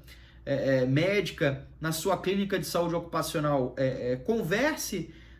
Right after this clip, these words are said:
com, com o médico que vai atender, explique exatamente o que ele faz. A intenção não é mudar algum resultado ou forjar nada, mas sim deixar as coisas claras para você realmente ter,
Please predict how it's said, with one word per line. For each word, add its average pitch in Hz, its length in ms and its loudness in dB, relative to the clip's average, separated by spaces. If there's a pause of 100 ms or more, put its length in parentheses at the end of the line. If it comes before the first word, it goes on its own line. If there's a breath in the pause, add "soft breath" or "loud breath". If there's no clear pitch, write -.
(160 loud breath)
com, 165 300 -2
com 175 200 0
o 170 40 -2
médico 180 480 2
que 147 80 -4
vai 160 120 4
atender, 160 320 0
explique 240 540 2
exatamente 202 600 0
o - 20 -20
que - 80 -8
ele 175 140 -2
faz. 139 560 0
A 208 120 2
intenção 247 800 0 (380 loud breath)
não 202 320 0
é 226 140 4
mudar 240 600 8
algum 196 260 4
resultado 185 880 0 (220 loud breath)
ou 170 100 -2
forjar 185 680 4
nada, 190 360 6
mas 170 220 0
sim 226 200 -6
deixar 214 320 0
as 208 120 -4
coisas 196 400 0
claras 208 580 2 (300 loud breath)
para 202 140 4
você 208 320 2
realmente 262 600 4
ter, 226 480 0